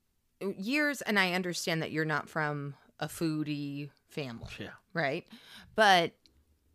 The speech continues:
Speaker 1: there are, like, you know how to make biscuits in a specific way. That's, is that a Southern way, or is that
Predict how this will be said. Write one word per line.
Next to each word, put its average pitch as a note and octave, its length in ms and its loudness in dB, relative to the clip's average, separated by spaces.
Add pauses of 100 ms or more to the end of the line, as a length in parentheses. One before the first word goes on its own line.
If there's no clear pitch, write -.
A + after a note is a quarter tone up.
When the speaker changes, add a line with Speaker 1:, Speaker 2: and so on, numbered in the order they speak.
(140)
Speaker 1:
there A3 260 2
are, E3 540 6 (300)
like, F#3 220 2
you B3 240 2
know G#3+ 200 6
how F#3 140 2
to E3+ 80 2
make D#3 260 -2
biscuits D3 460 -4
in D3+ 100 -2
a C#3 120 -2
specific - 640 -8
way. C3+ 440 -4 (320)
That's, - 580 -2 (440)
is E3+ 140 2
that G3+ 220 6
a D3+ 80 0
Southern A3+ 540 0
way, B3 420 -2 (300)
or F3+ 200 8
is E3+ 180 6
that F3+ 360 6